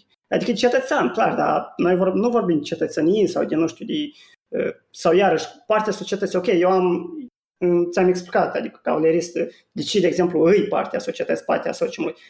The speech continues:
dar el nu a-, nu, nu e necesar ca el să fie partea societății, ca el, nu știu, să aibă, uh, dreptul ăsta la viață sau s-, ok,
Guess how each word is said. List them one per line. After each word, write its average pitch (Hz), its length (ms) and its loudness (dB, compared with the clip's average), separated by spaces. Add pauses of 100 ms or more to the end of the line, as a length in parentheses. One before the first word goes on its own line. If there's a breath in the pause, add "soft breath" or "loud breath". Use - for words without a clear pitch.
(160 loud breath)
dar 185 300 4
el 220 100 4
nu 254 320 4
a-, 208 400 -2
nu, 240 480 -2 (880)
nu 233 140 0
e - 20 2
necesar 254 520 0
ca 214 80 0
el 190 80 2
să - 100 -6
fie 202 160 0
partea 190 340 0
societății, 175 680 0
ca 185 120 0
el, 180 400 2
nu 175 140 2
știu, 185 240 -4 (360 loud breath)
să 202 100 -2
aibă, 175 680 2 (280 loud breath)
uh, 156 320 0
dreptul 208 320 0
ăsta 185 160 0
la 160 100 2
viață 151 320 0
sau 170 320 0
s-, - 260 -12 (600)
ok, 202 160 -2